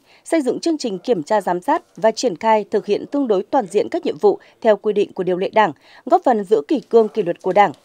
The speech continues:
Cấp ủy các cấp đã kiểm tra đối với mười chín tổ chức Đảng và hai mươi bảy đảng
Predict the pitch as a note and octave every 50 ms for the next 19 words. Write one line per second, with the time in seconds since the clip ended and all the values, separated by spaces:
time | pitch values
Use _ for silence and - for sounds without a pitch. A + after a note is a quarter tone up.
0 | _ _ _ _ _ _ - - D4+ A#3 B3 B3+ G#3 - A3 A#3+ A#3 - D#4+ E4+
1 | _ - - - A3+ - - C4 F#3 D3+ - A3+ G#3+ G#3 F3+ F#3+ F3+ F#3 G3 F3+
2 | G#3 A3+ C#4 B3 F3 - - F#3+ G3+ A3+ - D4 A#3+ F3+ - D#4+ - - A#3+ A3
3 | F3+ D3+ D3 - G3 F#3+ F#3+ G#3 C#4 D4 C4+ C#4+ B3 A#3 A3 E3 F#3+ F3+